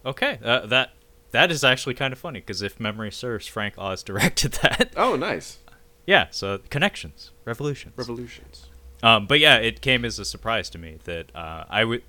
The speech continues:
Speaker 1: I will say straight up, uh, yes, Steve Martin's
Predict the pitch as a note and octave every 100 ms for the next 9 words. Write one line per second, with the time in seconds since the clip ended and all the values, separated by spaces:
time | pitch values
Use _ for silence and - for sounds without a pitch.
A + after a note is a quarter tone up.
0 | - A#2 B2 A#2 - - - - G#2 F#2
1 | - - A#2+ F#2+ - G#2+ F#2 F#2+ E2+ -
2 | F2 E2+ E2+ A2+ A#2 - - - - G#2+
3 | F#2+ G2 G2 F2+ -